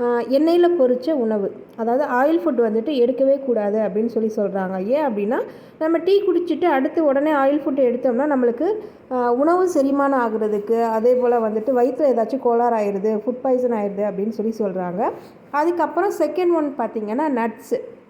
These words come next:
இதுல வந்துட்டு நிறைய சத்து இருக்குது நட்ஸில். But, ஆ, டீ, காஃபியில் அவ்வளோக்கா எந்த ஒரு பெனிஃபிட்டுமே இல்லை. நம்ம வந்துட்டு ஒரு ஹெல்த்தி ட்ரிங்க்ஸ் மாதிரி தான் நம்ம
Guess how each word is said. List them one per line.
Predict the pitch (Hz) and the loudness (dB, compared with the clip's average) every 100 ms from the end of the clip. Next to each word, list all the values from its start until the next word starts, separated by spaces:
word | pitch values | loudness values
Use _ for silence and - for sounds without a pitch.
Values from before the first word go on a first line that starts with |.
| - _ _ _ _ _ | -20 _ _ _ _ _
இதுல | 269 285 294 | -4 0 0
வந்துட்டு | 285 294 302 480 508 - - - | 0 0 0 -2 -2 -14 -18 -2
நிறைய | 269 294 359 440 | 2 2 2 2
சத்து | 302 - 311 | 0 0 0
இருக்குது | 277 226 214 | 0 0 0
நட்ஸில். | 214 214 - 247 190 - - 254 | 0 -4 -4 -2 -2 -8 -6 -4
But, | 269 | 0
ஆ, | 277 254 233 226 214 - - - - - - | 2 2 2 2 -2 -6 -18 -20 -20 -14 -4
டீ, | 330 | -2
காஃபியில் | 349 302 277 294 262 | 0 -2 0 0 2
அவ்வளோக்கா | 247 247 277 285 254 | 2 2 2 2 2
எந்த | 233 254 277 | 2 2 2
ஒரு | 254 220 214 208 - - - - - - _ - 220 | 4 4 2 0 -6 -12 -20 -20 -20 -20 _ -8 -2
பெனிஃபிட்டுமே | 269 294 - 285 269 226 | -2 -2 -2 0 0 0
இல்லை. | 254 254 | 0 0
நம்ம | 214 214 208 | -2 -2 -2
வந்துட்டு | 220 247 | 0 2
ஒரு | 214 | 2
ஹெல்த்தி | 202 214 240 254 302 | 0 2 0 0 -4
ட்ரிங்க்ஸ் | 247 240 240 | 0 -2 -2
மாதிரி | 247 226 | -4 -2
தான் | 226 | -2
நம்ம | 254 | -2